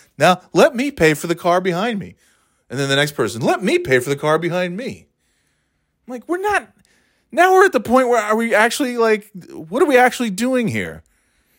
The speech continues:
Because I know my food was nine bucks, and that's a pretty, that's a pretty low price to pay at McDonald's these days.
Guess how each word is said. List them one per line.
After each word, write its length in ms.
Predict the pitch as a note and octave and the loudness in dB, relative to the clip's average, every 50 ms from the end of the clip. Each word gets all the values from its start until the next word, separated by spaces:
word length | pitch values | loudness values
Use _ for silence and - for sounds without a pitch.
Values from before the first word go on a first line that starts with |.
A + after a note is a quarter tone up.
| _ _ _ _ _ _ _ _ _ | _ _ _ _ _ _ _ _ _
Because 280 | _ A3 - - A#3 G#3 | _ -8 -2 -2 0 2
I 120 | A#3 B3+ | 2 2
know 140 | C4+ C4 A#3+ | 2 2 2
my 180 | A3 A3 A3+ A#3 | 2 2 2 2
food 240 | A#3 - A#3 A3 F3 | 2 0 -2 -2 -2
was 140 | D#3+ D3+ | -4 -2
nine 240 | D#3 E3 E3+ D#3+ D#3+ | -2 -2 -2 -2 -2
bucks, 320 | D3 D#3 D3 B2+ - - - | 2 2 2 2 2 -2 -6
and 80 | C3 C#3 | -4 -4
that's 160 | D#3+ E3 - | -4 -4 -6
a 40 | D3+ | -8
pretty, 420 | - - - F3+ F3 F3 D#3+ C#3 _ _ _ _ _ _ - - - - - - - - _ _ _ _ _ _ _ | -2 0 0 0 0 -2 -6 -8 _ _ _ _ _ _ -20 -20 -20 -20 -20 -20 -20 -20 _ _ _ _ _ _ _
that's 180 | - G#3 G#3 - | 0 0 2 2
a 60 | G#3+ | 0
pretty 280 | F#3+ - - A3+ G#3+ G3 | 0 2 0 2 4 4
low 300 | E3+ D#3 D#3+ D#3+ D#3+ E3 | 4 6 6 6 6 6
price 440 | D3+ - - D#3 C#3+ C#3 C3+ B2+ - | 4 2 4 4 6 6 4 2 -2
to 100 | - C3+ | -6 -6
pay 580 | G#2 - - C3+ B2+ A2+ G#2 F#2+ F#2+ F#2 F2 _ _ _ _ _ _ _ _ _ | -6 -2 0 2 4 4 2 0 -2 -4 -8 _ _ _ _ _ _ _ _ _
at 100 | A2 A#2+ | -10 -8
McDonald's 640 | C3 B2 G#2 - B2 A#2+ B2+ B2 A#2 G#2+ G2+ F2+ F2+ | -8 -8 -4 -2 -2 0 0 0 -2 -4 -4 -8 -12
these 200 | F2 F#2+ F2+ F2 F2 | -12 -12 -12 -12 -12
days. 460 | - F#2+ F2+ D#2+ G#1+ C#2 - - - | -12 -12 -12 -12 -14 -14 -16 -16 -16